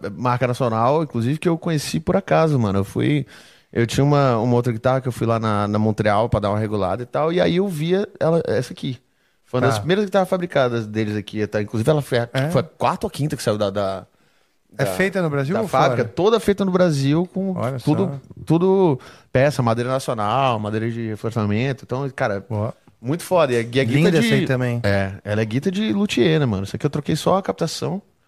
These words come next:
Speaker 1: que
Speaker 2: Eu
Speaker 1: eu
Speaker 2: adoro,
Speaker 1: gosto da
Speaker 2: eu adoro essa
Speaker 1: grosseria.
Speaker 2: ponte aí.
Speaker 1: É. E aí, então, assim, cara, eu, aí eu vi essa guitarra, toquei.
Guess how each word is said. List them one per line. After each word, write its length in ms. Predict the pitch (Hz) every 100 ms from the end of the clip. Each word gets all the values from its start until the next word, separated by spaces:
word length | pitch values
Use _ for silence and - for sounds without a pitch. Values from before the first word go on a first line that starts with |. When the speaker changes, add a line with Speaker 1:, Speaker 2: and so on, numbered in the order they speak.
| _ _ _ _ _
Speaker 1:
que 80 | -
Speaker 2:
Eu 40 |
Speaker 1:
eu 40 | 127
Speaker 2:
adoro, 160 | 131
Speaker 1:
gosto 140 | 117 123
da 60 |
Speaker 2:
eu 40 | -
adoro 100 | 117
essa 100 | 190
Speaker 1:
grosseria. 260 | 110 110 170
Speaker 2:
ponte 320 | 135 123 -
aí. 160 | 113 117 _ _ _ _ _ -
Speaker 1:
É. 240 | 104 101 - - - -
E 140 | 135
aí, 760 | 143 139 143 185 220 208 170 -
então, 420 | 135 135 135 151
assim, 220 | 175 151
cara, 260 | 123 107 95
eu, 160 | 113 117 127 117 -
aí 200 | 104 123
eu 200 | 185 190
vi 240 | 139 117 170
essa 160 | 202
guitarra, 260 | 175 156 156
toquei. 720 | 156 170 - 139 156 226 330